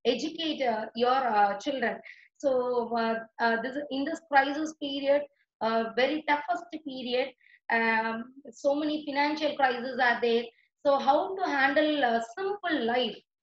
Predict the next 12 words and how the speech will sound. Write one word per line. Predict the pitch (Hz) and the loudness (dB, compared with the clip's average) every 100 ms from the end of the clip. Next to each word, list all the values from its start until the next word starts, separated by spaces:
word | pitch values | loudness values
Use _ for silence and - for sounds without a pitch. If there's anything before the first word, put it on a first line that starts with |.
| _ _ - | _ _ -4
how | 302 320 | -4 -2
to | 330 | -4
lead | 277 320 330 | -2 -2 0
our | 311 226 220 | 0 0 0
life? | 226 240 233 - - - | 0 0 -2 -12 -20 -6
We | 277 | 4
are, | 294 269 - - | 6 6 4 -4
um, | 302 - _ - _ | -6 -6 _ -20 _
we | - | -6
can | 370 330 | -4 -2
categorize | 330 339 403 370 320 - | 0 0 2 2 2 0
that, | 240 208 | 0 -2